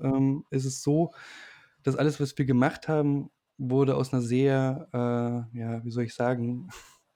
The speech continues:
aus 'ner sehr infantilen Sicht, wenn man, wenn man's böse sagen möchte, äh, gemacht. Also, eigentlich ist der, der Shop hat immer so funktioniert, wie man, ähm, aus Heiners Sicht oder aus der Agentursicht dachte, dass es irgendwie richtig ist. Aber es war halt niemals so, dass, äh,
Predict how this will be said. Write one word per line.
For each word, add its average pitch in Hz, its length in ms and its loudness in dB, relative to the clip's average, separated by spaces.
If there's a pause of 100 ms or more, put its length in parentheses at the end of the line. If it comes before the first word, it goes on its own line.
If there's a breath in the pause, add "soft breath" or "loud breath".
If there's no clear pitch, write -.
(440 soft breath)
aus 135 100 0
'ner 135 80 6
sehr 127 180 4
infantilen 131 520 4
Sicht, 135 260 2
wenn 117 80 6
man, 110 260 6
wenn 110 80 4
man's 107 180 0
böse 117 280 4
sagen 107 340 2
möchte, 110 520 -2
äh, 107 160 2
gemacht. 110 420 0
Also, 117 300 0 (120)
eigentlich 139 420 2
ist - 180 -6
der, 127 160 2
der 123 120 0
Shop - 280 -2
hat - 140 -14
immer 147 200 4
so 143 160 4
funktioniert, 135 540 0
wie 139 80 4
man, 127 320 4 (520 loud breath)
ähm, 117 260 0
aus 107 160 -4
Heiners 135 420 2
Sicht 135 280 0
oder 117 120 0
aus 113 120 -2
der 123 100 -2
Agentursicht 151 720 0
dachte, 135 260 0
dass 120 160 0
es 123 100 -8
irgendwie 120 240 0
richtig 123 440 -2
ist. - 260 -10 (340 soft breath)
Aber 113 140 2
es - 160 -4
war 117 100 4
halt 120 160 2
niemals 135 400 4
so, 131 140 2
dass, - 280 -4
äh, 113 420 -2